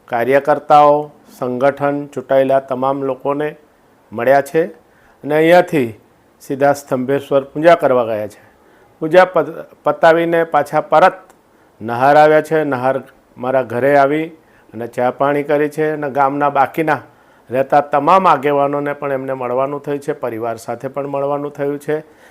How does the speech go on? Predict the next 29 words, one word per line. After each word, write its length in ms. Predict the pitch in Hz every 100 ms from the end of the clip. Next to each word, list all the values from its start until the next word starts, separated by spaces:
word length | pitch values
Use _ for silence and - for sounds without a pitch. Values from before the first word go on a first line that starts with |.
| _ _ 139
ને 80 |
આ 260 | 156 165 175
મુખ્યમંત્રી 640 | 165 139 165 165 165 165
એક 160 | 160 156
એવા 300 | 143 131 151
છે 300 | 165 113 104 _ _ _ _ _ -
કે 120 | 175
ગુજરાતમાં 800 | 147 143 151 180 180 190 185 190 - _ -
એમના 320 | 139 151 170
આવ્યા 200 | 151 156
પછી 500 | 151 139 - 143 98 _ _ _ _ _
કોઈ 180 | 175 185
પણ 240 | 208 233
પ્રકારના 560 | 226 180 170 170 170 -
પ્રશ્નો 480 | - 135 - 160 175 -
ઊભા 240 | 101 110
થવા 300 | - 123 110
દીધા 240 | 95 87 92
નથી. 280 | 87 - _ _ _ _ _ _ _
જે 120 | 156
પણ 200 | 170 208
પ્રશ્નો 480 | 208 - 165 - 190
હતા 300 | 190 165 180
એનું 240 | 175 175 170
નિરાકરણ 600 | 143 147 170 165 160 160
તાત્કાલિક 720 | - 139 - - 151 165 165
કેવી 240 | 160 170
રીતે 240 | 240 226 170
આવે 300 | 135 117